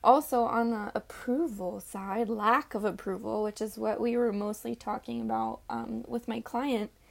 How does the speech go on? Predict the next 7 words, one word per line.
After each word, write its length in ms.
this 200
past 440
week, 440
is, 340
um, 580
we 160
all, 260